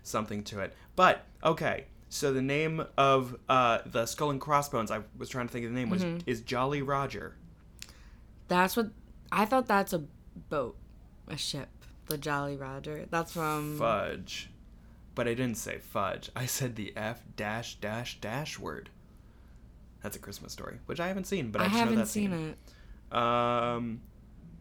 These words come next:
Speaker 2: Okay,
Speaker 1: I
Speaker 2: I
Speaker 1: also
Speaker 2: sent
Speaker 1: thought
Speaker 2: it.
Speaker 1: they were implying that Long John Silver was Jim's
Speaker 2: Fucked
Speaker 1: dad.
Speaker 2: up pig. Oh.
Speaker 1: <laughs> That too.
Speaker 2: I thought they were implying that Long John Silver was the other pirate.
Speaker 1: Oh, that's all. Yeah, that's fair.
Speaker 2: Yeah.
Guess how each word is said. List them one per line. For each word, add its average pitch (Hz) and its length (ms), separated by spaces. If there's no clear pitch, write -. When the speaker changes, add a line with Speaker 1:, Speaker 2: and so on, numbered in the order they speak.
Speaker 2:
Okay, 180 260
Speaker 1:
I 160 80
Speaker 2:
I 185 60
Speaker 1:
also 233 160
Speaker 2:
sent 175 140
Speaker 1:
thought 147 160
Speaker 2:
it. - 20
Speaker 1:
they 156 80
were 131 120
implying 113 420
that 113 160
Long 107 220
John 104 200
Silver 104 360
was 101 180
Jim's 107 280
Speaker 2:
Fucked 170 180
Speaker 1:
dad. 196 100
Speaker 2:
up - 160
pig. - 140
Oh. 143 280
Speaker 1:
<laughs> - 880
That 139 200
too. 117 240
Speaker 2:
I 240 160
thought 330 160
they 320 80
were 294 140
implying 254 420
that 254 120
Long 226 280
John 226 260
Silver 214 400
was 196 240
the 185 160
other 226 300
pirate. 131 520
Speaker 1:
Oh, 147 540
that's 220 340
all. 92 240
Yeah, 123 160
that's 120 140
fair. 104 320
Speaker 2:
Yeah. 147 220